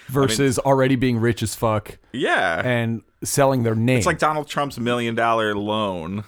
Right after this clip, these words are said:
Speaker 2: to start <laughs> his business. Like, is
Speaker 1: Oh,
Speaker 2: that
Speaker 1: right.
Speaker 2: self-made? I don't know. Like, you were
Speaker 1: Yeah.
Speaker 2: given a million dollars. It's not like you had to scrape up money. I mean, Kylie Jenner, to start her thing, her beauty line or whatever, I guess, that made her s-,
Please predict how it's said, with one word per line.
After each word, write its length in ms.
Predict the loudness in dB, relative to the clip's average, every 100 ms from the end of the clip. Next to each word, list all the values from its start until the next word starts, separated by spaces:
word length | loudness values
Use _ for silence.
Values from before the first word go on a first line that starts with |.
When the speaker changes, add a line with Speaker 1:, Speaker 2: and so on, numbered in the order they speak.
| _
Speaker 2:
to 100 | -12
start 300 | -6 -4 -4
<laughs> 120 | -4
his 220 | -8 -8
business. 680 | -6 -2 -2 -4 -8 -8 -6
Like, 160 | -8 -4
is 80 | 0
Speaker 1:
Oh, 60 |
Speaker 2:
that 180 | 0 0
Speaker 1:
right. 260 | -4 -6 -10 -20 _
Speaker 2:
self-made? 1800 | -12 -8 -2 -2 -2 -8 -18 -14 -14 _ -8 -6 -6 -6 -4 -2 0 0 0
I 140 | 0
don't 140 | -2
know. 300 | 0 0 0
Like, 180 | 0 -4
you 100 | -4
were 100 | -4
Speaker 1:
Yeah. 40 | -2
Speaker 2:
given 200 | -2 -2
a 60 |
million 400 | -4 -4 -4 -4
dollars. 440 | -4 -2 -2 -4 -8
It's 140 | -10
not 120 | -8
like 180 | -6 -6
you 80 | -4
had 100 | -4
to 60 | -6
scrape 520 | -10 -10 -6 -6 -4
up 140 | -6 -6
money. 360 | -6 -6 -6
I 60 | -6
mean, 180 | -8 -12 -18 -20 _ _
Kylie 360 | -2 0 0 -2
Jenner, 440 | -4 -4 -2 -4
to 160 | -6 -10
start 460 | -12 -6 -4 -4 -4
her 300 | -4 -4 -8 -16 _
thing, 580 | -14 -6 -4 -4 -6 -10
her 140 | -10
beauty 360 | -10 -10 -8 -6
line 240 | -6 -6
or 80 | -8
whatever, 380 | -8 -8 -8 -8
I 80 | -8
guess, 280 | -8 -10 -10
that 140 | -10 -10
made 280 | -10 -10
her 240 | -10 -10 -10
s-, 320 | -12 -16 -18